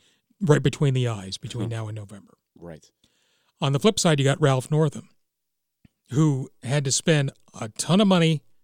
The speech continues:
Speaker 1: to beat Tom Perriello for the primary, who's really cash poor right now, and who seems to have gone sort of, you know, "I'm just gonna, I'm gonna ride the tide.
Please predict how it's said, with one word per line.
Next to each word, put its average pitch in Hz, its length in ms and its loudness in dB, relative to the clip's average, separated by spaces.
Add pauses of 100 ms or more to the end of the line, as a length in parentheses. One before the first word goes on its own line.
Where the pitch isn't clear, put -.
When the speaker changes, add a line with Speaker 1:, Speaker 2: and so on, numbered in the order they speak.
(300)
Speaker 1:
to 147 80 -2
beat 160 280 2 (240)
Tom 156 240 2
Perriello 143 480 2
for - 120 -6
the 123 80 -6
primary, 104 540 -8 (800)
who's 147 220 0
really 165 420 2 (140)
cash 160 320 0
poor 220 240 2
right 135 240 -2
now, 113 340 -10 (300)
and 151 160 4
who 170 80 4
seems 208 380 0
to 175 160 0
have 160 180 0
gone 147 500 0
sort 147 320 -2
of, - 480 -8
you 190 80 -6
know, 160 120 -2
"I'm 147 140 -2
just 147 200 -6
gonna, 131 180 -4 (640)
I'm 147 140 -2
gonna 135 180 0
ride 131 360 -4
the 160 40 -2
tide. 131 460 -6